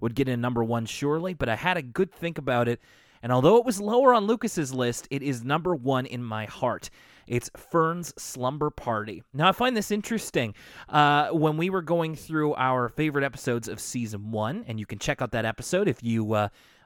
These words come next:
uh, want to remind yourself. But it was a Binky-centric episode. It was one where we really saw his character grow. And for me, uh, this is the same thing here. Of we see Fern really come into her own. We see the things she struggles with, uh, her achievements,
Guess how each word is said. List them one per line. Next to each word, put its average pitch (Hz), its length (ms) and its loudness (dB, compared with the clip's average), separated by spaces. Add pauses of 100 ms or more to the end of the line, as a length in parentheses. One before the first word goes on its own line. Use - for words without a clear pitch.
uh, 101 180 -8
want 107 280 -2
to 104 180 -4
remind 107 400 -4
yourself. 123 440 -4 (720)
But 147 200 2
it - 80 -2
was 156 180 4
a 143 60 2
Binky-centric 143 800 -2
episode. 104 600 -8 (300)
It 139 80 2
was 143 180 6
one 147 220 0
where 147 100 2
we 131 120 4
really 143 380 0
saw 143 200 -2
his 120 160 -2
character 143 460 -4
grow. 104 440 -2
And 120 160 -6
for 143 140 -4
me, 180 300 0 (320)
uh, 143 160 0
this 180 280 4
is 180 100 -6
the 180 100 -2
same 190 280 -2
thing 175 260 -4
here. 202 360 -2 (240)
Of 131 320 0
we 160 180 -2
see 180 300 -4
Fern 180 460 2
really 160 420 2
come 160 280 -2
into 139 260 -4
her 117 180 0
own. 139 280 2
We 113 120 -2
see 117 380 -2 (220)
the 117 60 -4
things 110 280 -6
she 151 100 -4
struggles 208 460 0
with, 117 360 0
uh, 123 220 2
her 131 320 0
achievements, 147 800 -4